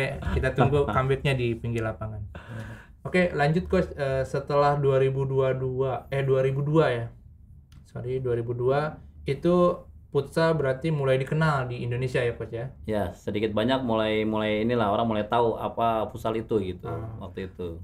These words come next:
Speaker 1: Kemudian untuk Coach D H sendiri, mulai aktif di futsal tuh dari tahun berapa?
Speaker 2: <clears throat> Kalau untuk saya pribadi, eh, pertama kali main futsal itu di dua ribu tiga.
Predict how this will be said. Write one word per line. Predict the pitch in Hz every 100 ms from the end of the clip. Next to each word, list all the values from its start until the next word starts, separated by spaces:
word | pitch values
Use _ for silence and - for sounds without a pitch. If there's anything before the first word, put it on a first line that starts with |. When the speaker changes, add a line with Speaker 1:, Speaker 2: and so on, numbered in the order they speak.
| -
Speaker 1:
Kemudian | 123 120 147 160 156 - -
untuk | 131 123 135 -
Coach | 135
D | 139
H | 127 127 131
sendiri, | 127 135 151 135 - - - - -
mulai | 123 127 127 127
aktif | 117 - - 135
di | - 135
futsal | - 139 165 156
tuh | 190 190 - - -
dari | - 131 131
tahun | 135 135
berapa? | 131 -
Speaker 2:
<clears throat> | 147 104 90 - - - - - - - - -
Kalau | - 110 127
untuk | 135 131
saya | 131
pribadi, | 131 127 123 113 131 170 208 233
eh, | - 123 117 120
pertama | 123 123 123
kali | 120 123
main | 123
futsal | 120 123 120
itu | 123
di | 165 127 123
dua | 120 113
ribu | 110 110
tiga. | 117 131 127 95 82